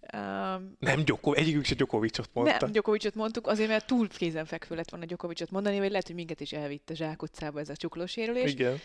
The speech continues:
Speaker 1: Öm, én nem azt mondtam, hogy rosszul fog szerepelni Djokovic a-, az Ausztrál Openen, csak nem nyeri meg, hanem Sinner fogja megnyerni, és a lányoknál pedig visszavág a, a tavalyi, ö, vereségét, ö, Jelena Rybakina.
Speaker 2: Mhm.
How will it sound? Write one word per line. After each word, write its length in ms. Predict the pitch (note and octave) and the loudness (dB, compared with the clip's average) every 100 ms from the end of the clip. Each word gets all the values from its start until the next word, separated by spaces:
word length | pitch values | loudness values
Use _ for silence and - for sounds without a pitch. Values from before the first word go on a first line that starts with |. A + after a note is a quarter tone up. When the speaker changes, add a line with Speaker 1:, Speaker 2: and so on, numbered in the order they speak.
| - - - | -14 -16 -6
Speaker 1:
Öm, 480 | G#3+ A3 A3+ B3 - - | -2 0 -2 -4 -14 -8
én 140 | A#3 | -2
nem 100 | D4+ | 0
azt 120 | B3+ | 0
mondtam, 140 | E3 F3 | -4 -4
hogy 120 | E3+ | 0
rosszul 280 | F3 E3+ E3 | 0 -2 -4
fog 140 | E3+ | -6
szerepelni 380 | - F#3 F3 F3 | -2 -2 -2 -6
Djokovic 400 | E3+ F3 E3+ D#3+ | -6 -6 -8 -6
a-, 220 | D#3 D3+ | -8 -8
az 120 | D#3+ E3+ | -8 -8
Ausztrál 360 | B3+ - A4+ | -10 -8 -6
Openen, 260 | G#4+ A4 A4+ | -6 -6 -4
csak 140 | - | -4
nem 140 | F#3 D#3+ | -6 -4
nyeri 200 | F#3 G#3+ | -4 -2
meg, 200 | - - | -4 -4
hanem 200 | F3 F3 | -8 -8
Sinner 320 | - E3 D3 | -10 -8 -8
fogja 240 | D#3 D3+ | -10 -12
megnyerni, 500 | D3+ F#3 B3+ C#4 D#4 D#4 - - - | -10 -8 -6 -6 -8 -10 -20 -20 -12
és 220 | G3 G3 | -10 -4
a 40 | A3 | 0
lányoknál 460 | G#3+ F3 - F#3 | 0 -2 -4 -4
pedig 260 | F3 F3+ F3+ | -2 -4 -4
visszavág 480 | F#3 - D#3+ D#3+ D#3+ | -8 -6 -6 -2 -2
a, 160 | D#3 | -4
a 100 | E3+ | -6
tavalyi, 500 | - G3 E3+ D#3 D3 - - - | -4 -4 -2 -4 -8 -14 -20 -10
ö, 80 | D#3+ D#3+ D#3+ | -8 -6 0
vereségét, 680 | D#3+ D3 - D3 D3+ - E3 | 0 0 -6 -10 -10 -10 -10
ö, 160 | D#3+ | -8
Jelena 280 | D#3+ D3+ D3 | -8 -10 -10
Rybakina. 460 | D3+ - - - - _ _ _ _ _ _ _ - | -12 -14 -16 -20 -20 _ _ _ _ _ _ _ -6
Speaker 2:
Mhm. 400 | C3 A2+ G#2+ | -4 -4 -6